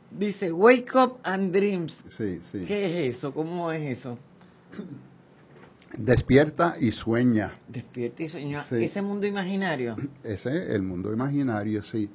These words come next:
Speaker 2: Mira, eh, lo interesante, lo interesante de este proyecto también es que una forma nosotros buscábamos hacer un blurring of the lines entre lo cultural y lo político. Tú sabes,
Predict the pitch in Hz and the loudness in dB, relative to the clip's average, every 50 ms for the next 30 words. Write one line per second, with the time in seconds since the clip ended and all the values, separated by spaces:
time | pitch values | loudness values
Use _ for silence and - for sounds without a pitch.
0 | - - - - - - - - - - 135 147 147 135 123 127 - 143 156 143 | -12 -20 -20 -20 -20 -20 -20 -18 -8 -4 -2 0 0 0 -2 -4 -4 -2 2 4
1 | 139 135 131 131 131 123 113 123 120 120 120 127 123 120 113 - - 127 147 165 | 6 6 6 6 4 4 2 0 0 -2 -2 -2 0 -2 -2 -2 -4 -4 -4 -4
2 | 143 143 151 147 143 - - - - - - - 127 127 127 123 127 135 131 123 | -4 -4 -4 -4 -4 -8 -12 -20 -20 -14 -8 -6 -2 -2 -2 0 0 0 -2 -2
3 | 107 - 156 156 175 175 175 170 170 165 - - 175 165 165 - 147 151 151 151 | 0 2 2 2 2 2 2 2 0 0 0 -2 -2 -2 0 0 2 4 4 4
4 | 151 147 147 151 139 127 131 139 143 147 151 143 147 139 135 131 131 131 - 143 | 4 2 0 -4 -6 -4 -4 -2 0 2 2 4 4 2 2 0 0 0 0 0
5 | 135 135 135 139 131 - - 147 151 143 135 131 127 123 120 113 113 113 107 104 | 0 0 0 -2 -2 -4 -4 -2 2 4 4 4 4 4 2 2 2 0 -2 -2
6 | - 127 123 120 147 147 147 139 127 131 - 139 131 135 135 135 131 127 123 110 | -2 -4 -2 -2 -2 0 0 0 -2 -2 -2 -2 -2 0 0 0 0 0 0 -2
7 | - 120 110 - - 131 127 131 131 127 117 110 120 127 131 135 135 135 135 131 | -2 -4 -4 -2 0 0 2 4 4 2 2 2 4 6 8 8 8 8 8 6
8 | 127 120 117 117 110 101 104 113 113 117 120 123 127 123 120 110 107 - - - | 4 2 2 0 -2 -2 -2 -2 -2 -2 0 0 0 0 -2 -2 -4 -6 -12 -20
9 | - - - - - 117 120 113 110 104 110 113 110 104 101 92 - 110 107 92 | -20 -20 -20 -12 -6 -2 0 0 0 0 0 0 0 0 0 -2 -2 -4 -4 -4
10 | - 117 104 104 113 127 131 127 113 104 - - 98 92 95 98 101 107 90 - | -4 -4 -2 -2 -2 -2 -2 -2 -4 -4 -6 -6 -6 -4 -4 -4 -4 -4 -6 -6
11 | 90 87 87 - - - 117 117 113 - 117 107 101 95 | -10 -12 -14 -16 -14 -12 -10 -10 -8 -8 -8 -8 -8 -8